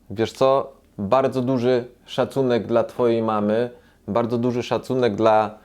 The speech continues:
twojego taty, bardzo duży szacunek dla ciebie jako siebie samego, Mikołaju. A to dlatego, bo jesteś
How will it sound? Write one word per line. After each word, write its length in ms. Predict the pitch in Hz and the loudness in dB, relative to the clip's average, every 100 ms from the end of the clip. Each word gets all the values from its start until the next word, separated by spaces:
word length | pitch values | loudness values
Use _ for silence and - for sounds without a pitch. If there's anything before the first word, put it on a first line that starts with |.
| _ _ - | _ _ -4
twojego 380 | - 117 113 | 2 4 4
taty, 360 | 113 117 113 120 | 2 0 2 0
bardzo 380 | 104 120 110 117 | 2 0 0 -2
duży 300 | 123 120 117 | -2 -2 -2
szacunek 800 | - 113 - 123 120 117 117 110 | -2 -4 -2 0 2 2 0 -8
dla 420 | 101 117 113 107 - _ _ _ - | 2 4 4 2 -6 _ _ _ -2
ciebie 560 | 135 123 110 120 120 120 | 2 2 4 4 4 2
jako 360 | 120 117 120 113 | 2 2 0 -2
siebie 300 | - 113 117 | 0 0 0
samego, 580 | 120 117 120 110 113 - | 0 0 2 4 2 0
Mikołaju. 760 | 120 - 113 104 101 107 123 - - - - _ - | -6 0 2 4 4 2 0 -6 -20 -20 -20 _ -6
A 100 | 117 | -6
to 540 | - 117 117 117 113 - _ _ _ _ | 0 2 4 2 -2 -12 _ _ _ _
dlatego, 800 | 101 104 123 123 139 113 117 127 120 | -4 2 4 4 2 4 4 2 -2
bo 540 | 101 113 113 113 113 - _ _ - | 0 4 4 2 0 -8 _ _ -6
jesteś 680 | 107 123 123 - 123 120 | 2 4 4 2 2 0